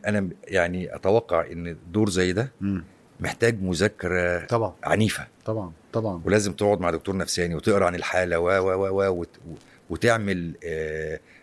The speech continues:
Speaker 1: أوديشن عليها كتير،
Speaker 2: مم.
Speaker 1: وتعمل عليها تدريبات كتير.
Speaker 2: مم.
Speaker 1: فأنا بحب الأدوار اللي تقدر تذاكرها. أصل أنا،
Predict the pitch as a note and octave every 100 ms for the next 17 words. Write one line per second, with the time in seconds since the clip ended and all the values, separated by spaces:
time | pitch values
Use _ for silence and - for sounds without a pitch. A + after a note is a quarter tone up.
0 | _ G2 F#2+ G#2 F2 D#2 E2+ D#2+ - -
1 | D#2 C#2+ G#2 F#2 D#2 D2+ - D#2+ D2+ D2+
2 | - - E2+ D2+ D#2 E2+ - E2+ D2 -
3 | G#2+ F#2 E2+ - - - - D3+ D#3+ -
4 | C#3 B2 - G2 G#2+ B2+ G#2+ F2+ A2+ -
5 | F#2 E2+ F2+ D#2 - D#2 - - - C3+
6 | C#3